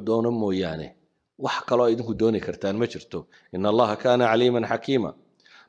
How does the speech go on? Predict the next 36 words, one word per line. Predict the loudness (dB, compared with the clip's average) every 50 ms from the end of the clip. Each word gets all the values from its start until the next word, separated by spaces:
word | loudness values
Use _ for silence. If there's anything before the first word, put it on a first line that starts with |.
| _ _
Bale | 2 4 4
waxaad | 4 2 0 -4 -2
ka | -2 0
calaacalayso, | 2 2 2 2 2 0 0 0 -2 -4 -4
waxaaba | -2 0 0 0 0
laga | 0 -2 -2
yaabaa | -2 -2 -2 -2 -4 -4
in | -4
khayrku | 0 0 0 0 0 -4 -8
saa | -8 -8 -8
ku | -8 -12
jiray. | -14 -14 -14 -14 -16 -18 _ _ _ _ _ _ _ _ _ _ _
"وعسى | -2 0 2 2 2 2 2 2 2
أن | 4 2
تكرهوا | 2 0 2 2 2 2 2 2 0
شيئا | -2 2 4 4 4 4 2 -2 -6 -10 -16 -20 _ _ _ _ _ _ _ -20 _ _ -4
وهو | -2 2 4 4 4
خير | 2 2 0 0 0 0 -2 -4
لكم." | -4 -4 -6 -8 -12 -16 -16 _ _ _ _ _ _ _ _ _ _ _ _ _
Ha | -4 0 2 2
odhanin, | 4 6 4 4 4 2 -2 -4 -8 -12 -18 -20 -20 -20 _ _ _ _ _ _ _
"Bal | -8 -4 -2 -2 -2
ma | -2 -2 -2
haddaan | -2 0 0 0 0 0
sidaa | -2 -4 -2 0 2 2
iyo | 2 0 0
sidaa | -2 -4 -4 -2 -2 -2
yeeli | -2 -2 -2 -2 -2 -2 -4 -6
lahaa, | -8 -10 -14 -14 -18 -20 _ _
waxaasaa | -10 -8 -8 -8 -8 -8 -10 -10
soo | -8 -6 -6 -6
bixi | -6 -6 -10 -10 -10
lahaa, | -10 -10
saasaa | -10 -8 -10 -8 -8 -8 -10 -8
noqon | -8 -8 -8 -8 -10
lahay." | -10 -12 -18